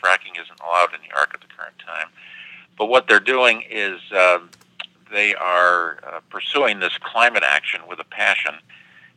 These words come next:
And, uh, I've got a meteorologist, uh, fella who is, uh, has his own blog, and I, I have permission to republish some of his posts. And he goes into great depth this morning, uh, explaining that New York is just, you know,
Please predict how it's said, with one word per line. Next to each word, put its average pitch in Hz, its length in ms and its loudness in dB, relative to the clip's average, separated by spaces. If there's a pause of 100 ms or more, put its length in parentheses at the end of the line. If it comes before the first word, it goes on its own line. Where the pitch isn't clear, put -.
(100)
And, 90 540 0
uh, 87 240 2
I've 87 140 -2
got 147 160 6
a 101 100 6
meteorologist, 101 880 2 (120)
uh, 87 380 -16
fella 87 300 -4
who 92 300 -14
is, 85 100 -16 (180)
uh, 82 180 -6 (680)
has 95 220 0
his 92 120 -16
own 101 220 0
blog, 90 360 6
and 85 100 2
I, 92 380 2
I 78 120 -4
have 92 140 -2
permission 85 360 -10
to 78 60 -16
republish 90 580 -8
some 87 160 -10
of 80 80 -20
his 80 140 -20 (100)
posts. 104 480 -4
And 82 140 -18 (100)
he 92 60 -20
goes 98 260 -4
into 92 160 -8
great 87 300 0
depth 85 260 2 (120)
this - 200 -18
morning, 82 280 -12 (640)
uh, 87 280 2
explaining 104 840 0
that 92 180 -2
New 107 80 -8
York 117 320 2
is 101 140 -12
just, 110 240 -8 (180)
you 117 160 -16
know, 92 320 -8